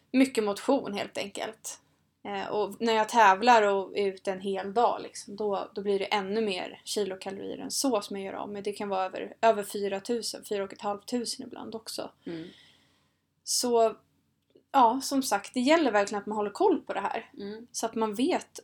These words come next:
Speaker 1: att det är krävande och man behöver fylla på depåerna också. Det är inte bara liksom att käm-, köra på.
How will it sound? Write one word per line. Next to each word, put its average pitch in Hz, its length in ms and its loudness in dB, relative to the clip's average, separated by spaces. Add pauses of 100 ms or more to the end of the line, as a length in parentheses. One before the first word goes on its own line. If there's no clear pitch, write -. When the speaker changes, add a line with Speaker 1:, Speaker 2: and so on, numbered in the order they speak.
Speaker 1:
att - 360 0 (460)
det - 180 4
är 247 300 6
krävande 208 800 4
och 190 100 -6
man 202 160 -4
behöver 220 520 4
fylla 190 280 -2
på 302 320 2
depåerna 202 500 -6
också. - 440 -4
Det 214 60 4
är - 20 4
inte 226 200 -2
bara 226 340 10
liksom 202 380 -2
att 185 200 -8
käm-, 202 460 -6
köra 202 340 0
på. 214 360 2